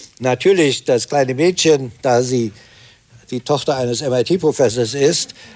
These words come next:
hat eine Stoppuhr <clears throat> und, äh, und, äh, natürlich drückt den Knopf <clears throat> und dann so dreizehn Sekunden später drückt sie es wieder, der,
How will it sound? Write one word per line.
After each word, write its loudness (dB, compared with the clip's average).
hat -4
eine 2
Stoppuhr 2
<clears throat> -4
und, 0
äh, 2
und, -2
äh, 4
natürlich -2
drückt -2
den -2
Knopf -4
<clears throat> -2
und -4
dann 2
so 4
dreizehn 0
Sekunden -4
später -2
drückt -4
sie -2
es -8
wieder, 2
der, 2